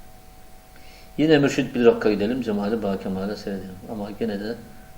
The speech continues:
mürşit bilir orada, andaki ortamda nasıl uygunsa icabında der ki, "Arkada oturun, biraz uzakta oturun, oradan takip edin, gözlerinizi yumun,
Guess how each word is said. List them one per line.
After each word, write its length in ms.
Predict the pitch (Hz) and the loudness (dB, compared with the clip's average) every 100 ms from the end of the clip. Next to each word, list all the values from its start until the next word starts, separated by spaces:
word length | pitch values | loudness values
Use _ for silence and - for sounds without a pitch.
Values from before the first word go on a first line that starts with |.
| - | -14
mürşit 380 | 120 107 123 - | -10 -6 -8 -6
bilir 340 | 113 104 - - - | -6 -6 -8 -12 -8
orada, 360 | 107 107 110 107 113 | -8 -6 -8 -8 -10
andaki 260 | 107 98 113 | -10 -10 -6
ortamda 540 | 110 - 95 98 120 113 | -6 -6 -8 -4 -4 -2
nasıl 280 | 107 - 110 | -8 -8 -8
uygunsa 380 | 104 98 - 127 - - - - - | -6 -8 -8 -10 -10 -20 -20 -20 -12
icabında 440 | 110 107 101 98 95 | -4 -2 0 -2 0
der 180 | - | 0
ki, 100 | - 120 | 0 -4
"Arkada 280 | 117 - 220 | -2 0 0
oturun, 320 | - - 254 - - - - - - - - - - - - - - - - | 0 -4 -4 -10 -20 -20 -20 -20 -20 -20 -20 -20 -20 -20 -20 -20 -20 -20 -6
biraz 140 | 110 | -4
uzakta 320 | 104 107 - 113 | -2 -2 -2 -4
oturun, 340 | - 120 123 | -2 -4 -4
oradan 340 | 110 101 107 247 - - - - - - - - - - | -6 -2 -2 -4 -8 -18 -20 -20 -20 -18 -20 -18 -18 -16
takip 340 | - 113 107 101 | 0 0 2 -2
edin, 260 | 95 110 110 | -4 -6 0
gözlerinizi 460 | 110 101 104 98 | 0 2 -2 -2
yumun, 360 | 101 98 101 | -4 -2 -4